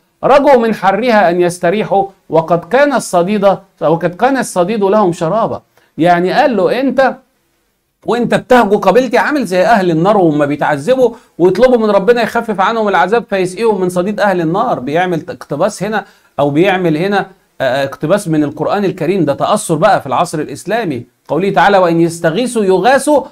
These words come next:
بماء كالمهل يشوي الوجوه". فهنا بيتكلم، يعني عايز يقول لك إن، إن أنت كنت عامل زي اللي كانوا بيتحايلوا وبي-، اللي بيتعذبوا.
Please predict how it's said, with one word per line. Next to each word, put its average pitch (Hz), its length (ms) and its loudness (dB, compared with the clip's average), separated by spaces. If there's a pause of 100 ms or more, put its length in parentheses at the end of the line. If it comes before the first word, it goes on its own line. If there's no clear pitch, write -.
(140)
بماء 202 440 0
كالمهل 214 500 0
يشوي 208 340 0
الوجوه". 170 440 0 (260)
فهنا 202 560 0 (280)
بيتكلم، 196 640 0
يعني 139 240 -2
عايز 175 260 0
يقول 202 200 0
لك 202 180 0
إن، 151 160 -2
إن 151 240 -2
أنت 208 180 -4
كنت 170 260 -6
عامل 202 260 -2
زي 165 160 -2
اللي 151 160 -2
كانوا 196 220 -2
بيتحايلوا 170 560 -2 (300)
وبي-، 151 360 0
اللي 156 160 -2
بيتعذبوا. 151 680 0